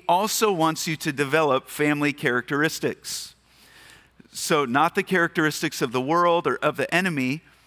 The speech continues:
but in other words, like father, like son, like father, like daughter. And he wants you to learn to be full of truth,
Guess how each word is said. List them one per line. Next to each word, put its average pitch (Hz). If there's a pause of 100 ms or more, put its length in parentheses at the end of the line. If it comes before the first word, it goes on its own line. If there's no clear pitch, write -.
(380)
but 160
in 196
other 226
words, 170 (260)
like 156
father, 180
like 208
son, 214 (440)
like 139
father, 170
like 185
daughter. 196 (640)
And 160
he 180
wants 208
you 208
to 214
learn 175
to 190
be 156
full 151
of 180
truth, 185